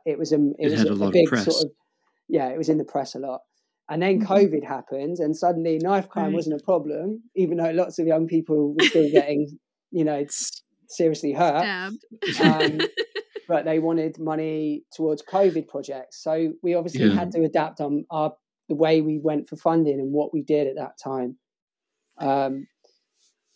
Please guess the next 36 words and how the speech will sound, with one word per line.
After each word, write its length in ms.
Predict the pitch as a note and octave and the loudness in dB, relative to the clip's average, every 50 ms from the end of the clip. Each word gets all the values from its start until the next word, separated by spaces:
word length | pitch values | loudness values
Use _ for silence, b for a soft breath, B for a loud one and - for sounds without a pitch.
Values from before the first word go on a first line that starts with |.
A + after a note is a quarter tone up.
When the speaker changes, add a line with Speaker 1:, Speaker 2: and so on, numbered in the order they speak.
| _ _ _ _ | _ _ _ _
Speaker 1:
so 160 | - - D3+ D3+ | -6 -2 2 4
yeah, 240 | D#3+ E3+ E3+ F3+ | 4 6 6 4
and 80 | G3 G#3+ | 4 2
I 40 | G#3+ | 0
think, 260 | G#3+ - C4 B3+ A#3 | -2 -2 -4 -4 -4
like, 160 | - F3+ E3 E3 | -4 -4 -2 -2
we've, 200 | E3 D#3+ D#3 _ - | -2 -4 -4 _ -10
we've, 280 | - - F#3 F#3 F#3 F#3+ _ _ _ - - | -2 0 0 0 0 -2 _ _ _ -14 -6
we've, 280 | F#3+ F#3 F3+ F3+ F#3 F3 - - | -4 -2 0 0 -2 -4 -8 -10
we've 160 | - F3 E3+ E3 | -8 -8 -4 0
been 140 | G#3 F#3 | 0 0
quite 240 | F3 - F3 D#3+ - | 0 0 -2 -4 -4
successful 560 | - - F3 - - F3 E3+ E3 - F3+ F3 | -6 -14 -10 -4 -2 -2 -2 -2 -4 -4 -2
with 200 | E3+ F3 E3+ E3 | -2 0 0 2
it. 240 | F3 F3 E3+ E3 - | 2 2 2 2 0
We, 180 | - D#3 D3+ D#3 _ _ _ _ _ _ - | -2 -4 -4 -4 _ _ _ _ _ _ -4
you 120 | E3+ D3+ | 0 2
know, 260 | D3+ C#3+ C#3+ D3 C#3+ - _ _ _ _ _ _ - - | 4 4 4 2 0 -4 _ _ _ _ _ _ -6 -6
every 220 | D#3 C#3+ D3+ D3 | -4 0 0 0
year 320 | C#3 D3 D3+ D3+ D3+ D3 | 2 4 4 4 4 4
we 80 | - - | 4 2
Speaker 3:
Great. 100 | - - _ _ _ - | 0 -2 _ _ _ -20
Speaker 1:
sort 220 | - - - - - | -16 -16 -16 -12 -6
of 40 | - | -2
double 460 | D3 C#3 C#3 D3 C#3+ C#3+ C#3 C#3 _ _ _ _ _ _ _ - | 0 0 4 4 4 2 2 -2 _ _ _ _ _ _ _ -4
the 140 | C#3 C#3+ | 0 0
income 320 | C#3+ D3 C#3+ - - D3 C#3+ | 0 0 -2 -2 -4 -2 -2
of 120 | C#3 C3+ | -2 0
what 160 | D3 D3 - | -2 -2 -2
we've 180 | - D3 C#3 - | -2 -8 -6 -4
brought 240 | - D3 C#3+ - D#3 | -4 -2 -2 -2 -2
in 160 | D3 D3 D3 | 0 0 -2
for 100 | D3 - | 0 0
the 60 | C#3+ C#3+ | 2 2
organisations, 1000 | C#3+ C#3+ D3 D3 C#3+ C#3 C#3+ C#3+ D3 D3 D3 C#3+ - - D#3 D3 D3 D3 D3 D3 | 4 4 2 2 0 0 2 2 4 4 4 2 2 -2 0 2 2 2 2 2
and 240 | C#3 C#3 C#3 C#3 | 0 0 0 -2